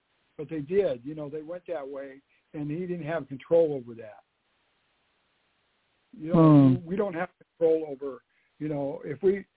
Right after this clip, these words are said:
Speaker 1: if we give some, somebody some good counsel, we don't, we don't have control over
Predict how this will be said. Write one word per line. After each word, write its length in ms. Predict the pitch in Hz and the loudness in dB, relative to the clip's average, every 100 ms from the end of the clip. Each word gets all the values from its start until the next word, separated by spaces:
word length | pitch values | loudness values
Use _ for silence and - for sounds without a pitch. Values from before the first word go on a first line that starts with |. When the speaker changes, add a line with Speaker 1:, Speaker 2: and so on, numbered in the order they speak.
| _ | _
Speaker 1:
if 60 | 143 | -2
we 140 | 185 | -2
give 220 | 175 190 170 | 0 -2 -2
some, 180 | 170 143 _ _ | -12 -12 _ _
somebody 360 | 170 170 160 139 _ _ _ | -8 -6 -6 -12 _ _ _
some 120 | 151 | -8
good 200 | 135 156 - | -6 -6 -6
counsel, 560 | 170 185 175 147 131 _ _ _ _ _ | -6 -6 -8 -8 -8 _ _ _ _ _
we 120 | 147 | -2
don't, 300 | 175 180 147 _ | 2 2 -2 _
we 100 | 165 | -6
don't 160 | 175 165 | -4 -4
have 340 | 143 170 156 - | -2 -2 -2 -4
control 500 | 143 - 175 165 147 | -8 2 2 2 -2
over 320 | 139 139 | -8 -10